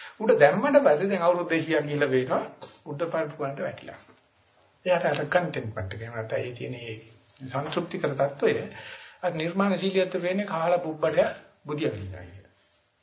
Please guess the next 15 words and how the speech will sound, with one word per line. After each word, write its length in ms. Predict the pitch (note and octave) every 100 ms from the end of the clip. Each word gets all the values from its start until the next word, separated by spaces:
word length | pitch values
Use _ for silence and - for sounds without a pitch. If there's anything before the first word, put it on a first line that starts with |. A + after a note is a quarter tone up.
| _ _ _ _ _ _ _ _ _ _
ගොන් 220 | C#3+ D3 A2+
අලියයි. 400 | G2+ F2+ - - _ _ _ _ _ _ _ _ _ _ _ _ _ _ _ _ _
බුදු 240 | C3+ C3+ F3
ජනනාංශ 360 | D#3+ D#3 C#3
බලන්න 300 | D3 C#3 C#3
මේ 140 | C3+ C3+
ප්‍රශ්නේ 280 | C3+ - C3
වෙන 160 | C3 D3
විදියකට 480 | C3+ D#3+ G3+ D3 B2+
වැඩි 340 | C3 B2+ E3+
පෙට්‍රෝල් 380 | F3 E3+ F3+ E3+
පුච්චලා 520 | E3+ E3+ E3+ E3 E3 E3+ - - - -
දඟලනට 460 | D3+ D#3 E3 D3+
වැඩිය 260 | A2+ A2+ E3
හොඳයි. 440 | F3+ F3+ A2 C#3